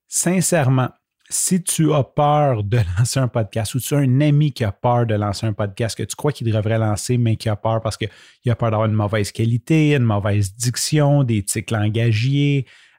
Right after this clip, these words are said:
va écouter mon épisode zéro, c'est terrible. Sincèrement, là, c'est vraiment terrible. C'est pas au, <laughs> c'est pas au niveau que c'est aujourd'hui, je vais dire ça comme ça. Contrairement à certaines personnes qui vont vouloir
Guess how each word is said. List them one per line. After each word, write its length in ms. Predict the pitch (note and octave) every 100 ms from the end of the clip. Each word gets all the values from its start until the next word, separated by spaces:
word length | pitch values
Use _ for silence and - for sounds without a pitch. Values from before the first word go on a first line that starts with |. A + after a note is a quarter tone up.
| _ _
va 220 | A2+ C#3+
écouter 360 | D3+ - - A#2+
mon 160 | A#2
épisode 380 | G#2+ G2 G#2 G#2+
zéro, 300 | G2 G2+ A2+
c'est 200 | A2 A#2+
terrible. 420 | A2+ A2 G2 G2 F#2
Sincèrement, 640 | - A#2 - A#2+ F#2 A#2 C3+
là, 120 | B2
c'est 220 | - A#2
vraiment 720 | F#2+ A2 A#2 A2+ A#2 A#2 B2 - _ _
terrible. 580 | C3 A#2+ G#2+ A#2 A#2+ A#2
C'est 540 | G#2 - A2+ A2+ A2+ -
pas 300 | D3 D3 D3+ - -
au, 200 | C#3+ A2+
<laughs> 80 | D#3
c'est 200 | C#3+ C#3+
pas 140 | C3+ G#3+
au 60 |
niveau 260 | F3+ C#3 D#3
que 180 | - A#2
c'est 240 | - - -
aujourd'hui, 460 | B2 A2 G2 A#2
je 80 | G#3+
vais 60 | C3+
dire 180 | A#2 G#2+
ça 120 | D3+
comme 180 | B2 A2
ça. 180 | D#3 - - - - _ _ -
Contrairement 480 | E3 E3+ F#3 G#3
à 40 | D#4+
certaines 440 | - C3+ D#3+ E3+
personnes 480 | - B2 - F3 F#3
qui 100 | -
vont 220 | A#2 C#3
vouloir 480 | C3+ B2+ C3+ D#3+ E3+